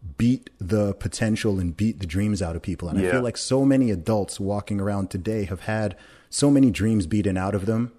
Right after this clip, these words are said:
Speaker 1: and that they have so many limiting beliefs, and they don't, themselves don't see, "Hey, actually, I can do a lot. I can achieve something great. I'm one person, I'm one man, I'm one woman, but I can make a dent in this world. I can make an impact here." And so with what I do,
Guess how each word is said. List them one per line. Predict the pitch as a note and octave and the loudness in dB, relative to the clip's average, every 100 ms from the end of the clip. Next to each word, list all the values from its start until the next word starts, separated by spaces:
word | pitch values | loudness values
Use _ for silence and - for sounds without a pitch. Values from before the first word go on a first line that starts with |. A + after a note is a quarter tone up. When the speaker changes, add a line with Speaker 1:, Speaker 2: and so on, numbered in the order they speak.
| - - | -14 -6
Speaker 1:
and | G2 F#2+ | -4 -2
that | G2 | -2
they | G2 | -2
have | G#2+ - | -2 -2
so | A#2+ | -2
many | G#2+ G#2 | 0 0
limiting | G2 G2+ G#2 G2 F#2+ | -2 -2 -2 -2 -4
beliefs, | E2 D#2+ G2 A#2+ | -4 -2 -2 -2
and | - G2 | -6 -2
they | A2+ C#3+ | 0 2
don't, | C3 | 0
themselves | A2+ G#2+ C3 B2+ F2 | 0 -2 -2 -2 -2
don't | G#2 G2 | -4 -4
see, | - C#3 | -2 -2
"Hey, | G2 F#2+ | 0 -2
actually, | G#2 E3+ - G2 G2 F#2+ - - - _ _ _ _ | -4 -6 -4 -2 -2 -6 -16 -20 -20 _ _ _ _
I | C3 | -6
can | - C3 | 0 2
do | D3 | 2
a | |
lot. | F2 G#2 B2+ - | 0 -2 -6 -6
I | A2 | -6
can | A2+ | 0
achieve | A#2 - A2+ | 0 2 -2
something | - A2 - F#2+ E2+ - F2+ | -2 -4 -2 -2 -4 -8 -8
great. | G#2 B2 G#2+ - | -2 0 0 -2
I'm | G2+ G#2 | 2 4
one | A2 G2+ | 4 4
person, | G#2 G2 A2+ | 4 4 2
I'm | G#2 | 2
one | G2+ F#2+ | 2 0
man, | G2+ G#2+ | 0 -2
I'm | G#2 | -2
one | G2 F#2 | -2 -2
woman, | F#2+ A#2+ A#2+ | 0 0 0
but | A#2 | -2
I | A#2 | -2
can | A#2+ G#2+ | -2 0
make | A2+ A#2 - - - _ _ | -2 -4 -14 -20 -20 _ _
a | A2+ | -6
dent | E2+ A#2+ G#2+ - | -2 0 -2 -4
in | G2 | -6
this | F2+ - | -6 -4
world. | A#2+ G2+ | -4 -2
I | F#2+ | -4
can | G2+ | -2
make | F#2+ F#2+ | -4 -4
an | E2+ | -6
impact | G#2 B2 A#2+ E2+ - | -4 -4 -4 -8 -6
here." | F2+ D2 - - - - _ | -6 -6 -10 -20 -20 -20 _
And | A#2 A2+ | 0 0
so | G#2 A#2+ A2+ | 2 4 4
with | A2 A2 | 4 4
what | G2 A2+ C#3+ | 2 0 -2
I | G#2+ C#3+ | -4 -2
do, | C3+ E2+ E2+ | -2 0 -2